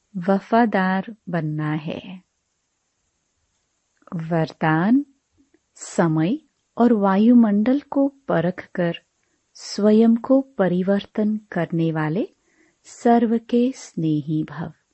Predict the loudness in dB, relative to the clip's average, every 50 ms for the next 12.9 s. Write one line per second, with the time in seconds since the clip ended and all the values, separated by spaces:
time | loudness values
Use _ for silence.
0 | _ _ _ _ _ _ _ _ _ _ _ _ _ _ _ _ _ _ _ _
1 | _ -18 -8 -2 0 0 0 2 2 4 4 6 4 4 2 -2 _ -6 -4 -4
2 | -4 -2 0 2 2 2 0 -2 -2 2 2 2 2 0 -2 -6 -8 -8 -8 -8
3 | -12 -16 _ -8 -6 -6 -4 -4 -2 -2 -2 -2 -4 _ _ _ _ _ _ _
4 | _ _ _ _ _ _ _ _ _ _ -6 -2 2 4 4 4 2 0 -4 -10
5 | -16 -8 -6 -6 -6 -6 -10 _ -2 0 0 0 0 -2 -6 _ -6 -4 -2 0
6 | 0 0 0 0 -2 -2 -2 -4 -4 -4 -4 -4 -6 _ -6 -6 -4 -6 -6 -8
7 | -10 -10 -12 _ _ _ _ _ _ _ _ _ _ _ _ _ _ _ _ _
8 | _ _ _ _ _ _ _ _ -2 -2 0 2 2 0 0 0 -2 -4 -4 -6
9 | -4 -2 0 2 2 4 6 6 6 6 6 4 2 0 -4 -4 -4 -6 -4 -6
10 | -8 -12 -12 -6 -2 -2 -2 0 0 0 -2 -2 -6 -12 -10 -6 -6 -4 -4 -6
11 | -8 -8 -10 -10 -12 -16 _ _ _ _ _ _ _ _ _ _ _ _ _ _
12 | _ _ _ _ _ _ -6 -6 -6 -4 -4 -4 -2 0 0 0 -2 -4